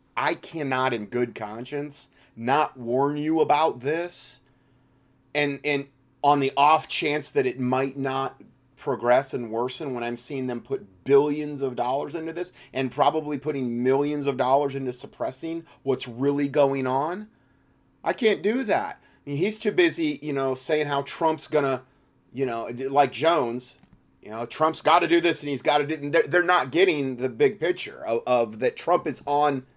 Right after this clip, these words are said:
Team Satan, okay? He's on their team. He's not gonna do this. He's gonna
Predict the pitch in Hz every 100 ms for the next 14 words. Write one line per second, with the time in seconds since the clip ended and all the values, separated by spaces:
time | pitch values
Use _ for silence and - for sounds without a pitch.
0 | _ _ _ _ _ _ - - 180 147
1 | - 175 170 98 82 _ _ - 139 139
2 | 151 156 170 - - - 185 151 175 185
3 | 175 156 160 165 156 165 196 185 139 -
4 | _ _ _ _ - 156 151 190 180 175
5 | 156 180 220 208 214 190 139 165 165